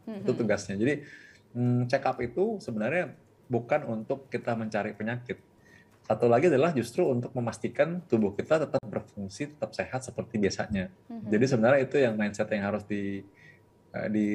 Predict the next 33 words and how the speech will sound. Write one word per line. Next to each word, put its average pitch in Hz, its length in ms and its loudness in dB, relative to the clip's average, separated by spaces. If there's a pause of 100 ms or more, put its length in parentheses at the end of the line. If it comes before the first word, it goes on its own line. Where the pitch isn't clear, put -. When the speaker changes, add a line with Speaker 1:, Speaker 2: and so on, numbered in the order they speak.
(320)
Speaker 1:
di 107 240 0
kita 104 260 -2
sadari 107 340 4
ya. 101 140 -2 (100)
Kita - 220 -4
bawa 113 240 6
motor 107 400 0
atau 117 100 -6
mobil 117 600 -2 (480)
untuk 110 400 -8 (260)
ke - 140 -10
bengkel 107 420 -2
servis 104 460 -6
rutin 113 320 -2
itu 120 160 -2
bukan 113 320 2
karena 107 340 -2
udah 101 220 -2
soak, 147 400 -4 (440)
tapi 143 200 -2
justru 139 320 -2
karena 160 180 -6
masih 143 240 -2
bagus. 139 380 0
Kita 139 240 -2
mau 131 160 -2
supaya 123 320 -4
tetap, 123 260 -10
dia - 160 -4
tetap 120 240 -2
bagus 98 300 -2
kayak 95 220 -6
gitu, 95 260 -6